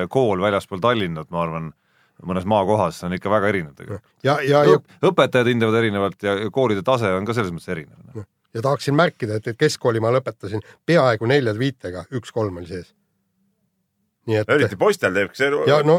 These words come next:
Speaker 2: ja ongi
Speaker 3: hullemaks,
Speaker 2: nii just,
Speaker 3: poisid ju
Speaker 2: täpselt.
Speaker 3: hakkavadki alles hiljem neid asju seal vaatama.
Speaker 2: Nii. Aga mis me nüüd kütame spordiga edasi,
Speaker 3: Jaa,
Speaker 2: aitab sellest
Speaker 3: nii.
Speaker 2: poliitikast. Nii. Ja <clears throat> no kohe tuleb kas kiita, või mis, aga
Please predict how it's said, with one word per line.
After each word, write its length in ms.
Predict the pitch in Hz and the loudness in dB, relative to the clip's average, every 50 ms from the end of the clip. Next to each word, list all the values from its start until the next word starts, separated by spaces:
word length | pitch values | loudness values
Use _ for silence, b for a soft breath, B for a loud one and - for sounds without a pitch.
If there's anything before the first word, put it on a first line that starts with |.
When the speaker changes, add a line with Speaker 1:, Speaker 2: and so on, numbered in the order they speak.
| 170 | 2
Speaker 2:
ja 140 | 156 160 180 196 | 0 -2 0 2
ongi 80 | - | 4
Speaker 3:
hullemaks, 240 | 285 277 135 160 135 | 4 4 4 4 4
Speaker 2:
nii 80 | 127 117 | 2 2
just, 60 | 110 98 | 2 2
Speaker 3:
poisid 160 | - 127 113 | 0 0 0
ju 60 | - | 0
Speaker 2:
täpselt. 160 | 120 143 147 | 2 2 0
Speaker 3:
hakkavadki 340 | 98 104 98 87 - - 117 | 0 -2 -6 -6 -4 -2 0
alles 140 | 113 101 113 | 0 0 0
hiljem 280 | 143 127 90 78 76 76 | 0 0 0 -2 -2 -4
neid 180 | 76 76 71 80 | -8 -8 -6 -6
asju 380 | 92 90 - - - 78 76 73 71 | -6 -6 -6 -8 -10 -8 -8 -8 -8
seal 140 | 76 78 73 82 | -8 -8 -6 -4
vaatama. 380 | 82 71 - _ _ 58 53 101 _ _ _ _ _ _ _ - | -6 -6 -6 _ _ -20 -20 -20 _ _ _ _ _ _ _ -4
Speaker 2:
Nii. 200 | 131 123 101 - _ _ _ _ _ _ _ _ _ _ _ _ _ _ _ _ - | -2 -2 -2 -4 _ _ _ _ _ _ _ _ _ _ _ _ _ _ _ _ -4
Aga 80 | - 123 | 0 0
mis 140 | 190 214 175 | 2 2 0
me 80 | 180 175 - _ 151 156 | -2 -4 -6 _ -6 -4
nüüd 160 | 160 151 - - | -4 -4 -2 -4
kütame 260 | 196 185 - 147 143 | -4 0 0 0 0
spordiga 460 | 131 - - 196 190 160 135 117 143 170 | 0 0 0 0 2 2 2 2 2 2
edasi, 220 | 156 117 92 - | 2 2 0 2
Speaker 3:
Jaa, 100 | 110 90 | 2 2
Speaker 2:
aitab 160 | 78 - - | 2 2 -2
sellest 160 | - - 101 90 | -6 -6 -6 -2
Speaker 3:
nii. 80 | 95 | 0
Speaker 2:
poliitikast. 540 | 135 151 160 - - - - - - - - | 0 0 0 -2 -4 -8 -16 -16 -12 -4 -2
Nii. 140 | 147 131 92 - b b b b b b b - | -2 -2 -2 -4 b b b b b b b 0
Ja 160 | 123 131 131 131 131 131 127 123 - _ - - | 2 4 4 4 4 4 4 2 0 _ -8 -6
<clears throat> 720 | - - - - - - - - _ _ _ _ - 139 | -6 -6 -6 -8 -14 -20 -20 -20 _ _ _ _ -6 -2
no 80 | 139 143 165 - _ _ - | 0 0 0 -2 _ _ 0
kohe 160 | 160 147 147 | 2 2 4
tuleb 280 | 139 147 147 147 143 - _ _ - _ _ _ _ _ _ _ _ - | 4 4 2 2 2 0 _ _ -20 _ _ _ _ _ _ _ _ -8
kas 100 | - - | -8 -6
kiita, 540 | - 202 220 208 165 _ _ - 170 160 151 - _ _ _ _ _ _ _ _ _ _ - | -4 -4 -2 -4 -4 _ _ 2 2 2 2 0 _ _ _ _ _ _ _ _ _ _ -4
või 100 | 117 117 147 | -2 0 0
mis, 120 | 202 - - - - - - | 0 -2 -2 -4 -4 -2 0
aga 260 | 143 131 120 - 135 | 0 0 0 2 2